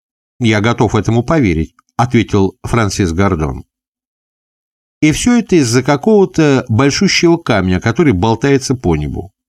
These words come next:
«Да-да, Митц. Какой-то метеор». «Метеор, Митц», поправил ее Франсис, с трудом удерживаясь от смеха. «Да я так и говорю.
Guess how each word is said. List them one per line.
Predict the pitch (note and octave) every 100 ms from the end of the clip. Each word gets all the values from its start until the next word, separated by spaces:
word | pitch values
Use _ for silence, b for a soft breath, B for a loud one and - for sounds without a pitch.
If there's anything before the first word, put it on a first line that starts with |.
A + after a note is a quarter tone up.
| _ _ _ _ _ -
«Да-да, | G#2+ G#3+ G#3+ G3+ F3
Митц. | D#3 D3 - - _ _ _ _ _ _ _ _
Какой-то | - B2+ G#3+ G3+ E3 D3 B2 A#2+
метеор». | A2 E3 - D#3+ G#2 F2+ C#2+ - _ _ _ _ _ _ _ -
«Метеор, | A2 B2 B2 A#2+ F#2 D2
Митц», | D#2 F2 D#2 - - _ _ _ _ -
поправил | G2+ A2+ G2+ F#2+ F2+
ее | F2
Франсис, | - G#2+ G#2 - E3 - _
с | -
трудом | - G3+ G#2 A#2+ -
удерживаясь | G#2+ G2 F2+ F#2+ G#2+ G2+
от | A#2+ A#2
смеха. | - D2+ - - - _ _ _ _ _ _ _ _ _ _ G2
«Да | G#2
я | G#2 C3
так | - D#3+ F3+
и |
говорю. | E3+ F#3 D#3+ F2+ F2